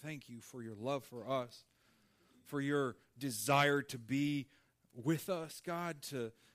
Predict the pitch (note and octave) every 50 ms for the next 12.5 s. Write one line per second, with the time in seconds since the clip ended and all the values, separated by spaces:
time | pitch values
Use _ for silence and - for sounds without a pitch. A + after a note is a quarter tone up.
0 | _ _ - D3+ D3 C3+ A#2+ D3+ F3 E3 - - F3+ E3+ E3 D#3+ D#3+ - - -
1 | B2 - - - E3+ E3+ D#3 - - D#3 D#3 D#3+ D#3+ - - D3 C#3+ C#3 D3+ D#3
2 | C3 C3 C#3 C3+ C3 B2+ C#3+ D3 C#3+ D3 D3 D3+ D#3+ D3 B2 C3+ D3+ D3 B2+ G#2+
3 | - - - - F3+ E3 D3+ - - D#3 C#3 - - - - C#3 C#3 C3 C3+ C#3+
4 | D3+ D3+ D3+ C#3+ C3+ B2+ - - - - - C#3+ C#3+ B2 A#2 B2+ A#2+ A#2+ B2+ C#3+
5 | D#3 D#3+ D#3 D#3 D3+ D3 D3 C3+ C3 B2+ A#2+ A#2 - - E3+ E3 - - D3+ C#3
6 | C3 B2+ A#2+ A#2+ A#2 A2 G#2+ G#2+ G#2 A#2+ C3 _ _ _ _ _ _ _ _ _
7 | _ _ _ _ - C3+ D3 C#3 C3+ A#2+ C#3 C#3+ C#3 C3 B2+ C3 B2+ B2 A#2+ A2
8 | - - - G2 F2 D2+ - - - _ _ - B2+ C3+ C#3+ C#3+ C#3+ D3 C#3 C3+
9 | C3 A#2 A#2 A#2 A2+ A2 - - A2 G2+ - A#2 G#2 G2 G2+ F#2 F2+ F2+ _ _
10 | _ _ _ _ - _ _ _ _ _ _ _ _ _ _ _ _ - - -
11 | B2 C3+ D3 D3 C#3 C3+ - - A#2 A2+ A#2 A#2 A2+ G#2 - - - C3 C#3 C#3
12 | C3 B2+ A#2+ A#2+ A#2 A#2+ A#2+ A#2+ A2+ -